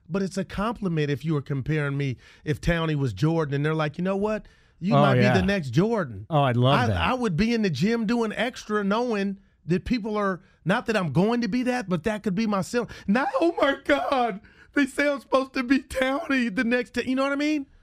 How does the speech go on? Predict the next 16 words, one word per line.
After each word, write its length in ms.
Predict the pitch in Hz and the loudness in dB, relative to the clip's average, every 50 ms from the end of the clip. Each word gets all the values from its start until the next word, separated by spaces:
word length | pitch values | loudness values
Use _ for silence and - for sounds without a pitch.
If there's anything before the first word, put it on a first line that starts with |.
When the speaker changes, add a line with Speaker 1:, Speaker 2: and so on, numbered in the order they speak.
| _ _ - - | _ _ -4 0
Speaker 2:
My 160 | 143 160 170 | 2 4 4
Speaker 1:
Don't 120 | 254 285 | 4 4
Speaker 2:
skill, 160 | 294 180 165 | 4 4 6
Speaker 1:
run 200 | - 285 294 285 | 6 4 2 -2
from 260 | - - 220 214 220 247 | 0 0 0 0 2 0
it. 140 | 269 277 - | -2 -4 -4
Speaker 2:
my 200 | - 135 151 180 | 0 2 2 2
skill 280 | 180 - - 196 180 160 | 2 0 2 2 2 2
set 240 | - - 180 160 135 | 2 0 0 0 2
would 140 | 139 127 | 0 0
probably 320 | - 156 147 147 139 135 135 | 0 0 0 2 2 2 4
be 80 | 131 | 4
more 240 | 135 135 135 131 131 | 4 4 4 2 2
like 180 | 123 123 120 120 | 2 2 2 2
John 260 | 107 131 123 117 117 | 2 2 2 2 0
Stockton. 520 | - - - 120 95 85 - - 82 65 | 0 0 -2 -2 -2 -2 -4 -6 -12 -14